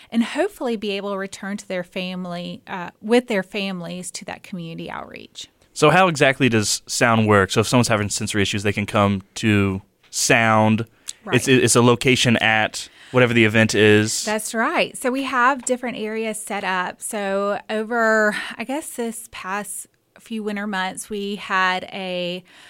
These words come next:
Speaker 1: room set up during gymnastics meets, because I don't know if you've been to a gymnastics meet, but
Speaker 2: Yeah,
Speaker 1: they're
Speaker 2: it can get a little loud.
Speaker 1: they're a little loud, a lot of fun.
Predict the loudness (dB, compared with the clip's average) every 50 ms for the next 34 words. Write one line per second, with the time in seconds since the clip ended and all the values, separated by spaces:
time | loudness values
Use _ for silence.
0 | -20 -14 -8 -6 -4 -2 -2 -2 -2 -4 -4 -6 -4 -4 -4 -2 0 -2 -2 -2
1 | -4 -10 -8 -8 -6 -8 -8 -8 -8 -6 -4 -4 -6 -6 -6 -10 -10 -10 -8 -8
2 | -6 -4 -4 -4 -6 -8 -10 _ -18 -20 -18 -12 -14 -12 -8 -8 -8 -4 -4 -2
3 | -2 -2 -2 -2 -4 -2 -2 -4 -6 2 2 4 4 4 2 0 -2 -2 -2 -2
4 | -8 -4 0 2 2 2 0 -2 -10 -10 -10 -10 -8 -8 -6 -6 -6 -8 -6 -4
5 | -4 -4 -4 -2 0 2 4 4 6 4 4 2 0 -2 0 2 2 4 4 2
6 | 0 0 -2 -4 -4 -4 -6 -8 -10 -10 -6 -4 -2 0 0 0 0 -2 -4 -4
7 | -2 -2 -2 -2 -2 -2 -2 0 0 -2 -4 -4 -6 -4 -2 0 0 0 -2 -4
8 | -6 -6 -4 -4 -6 -4 -4 -6